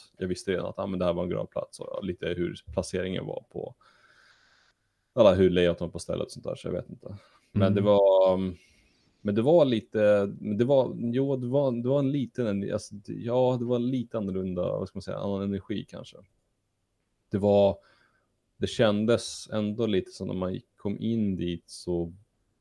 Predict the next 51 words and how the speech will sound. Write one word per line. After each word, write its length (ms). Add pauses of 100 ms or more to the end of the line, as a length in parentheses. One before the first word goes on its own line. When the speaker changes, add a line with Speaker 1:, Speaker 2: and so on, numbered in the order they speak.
(320)
Speaker 1:
inte 220
vägg 420
heller, 400
men, 240
ja, 200
men 140
det 60
kanske, 280
ja, 280
men 260
det 60
är 40
som 120
att 60
man 100
gick 180
in 160
i 40
en, 220
i 100
ett 80
annat 220
rum 300
kanske. 320 (140)
Alltså, 280 (140)
typ 140
Speaker 2:
Mhm. 280
Speaker 1:
ett 120
instängt 440
rum. 380 (360)
Speaker 2:
Jag 140
Speaker 1:
Jag 0
Speaker 2:
kan 100
Speaker 1:
tänker 160
Speaker 2:
också 140
Speaker 1:
jag. 120
Speaker 2:
avslöja 640
att, 380
eh, 300 (400)
efter 320
att 140
vi 40
hade 140
varit 260 (220)
där 520 (420)
Speaker 1:
Mm. 360
Speaker 2:
så 160
var 300
det 60
ju 60
någonting 1000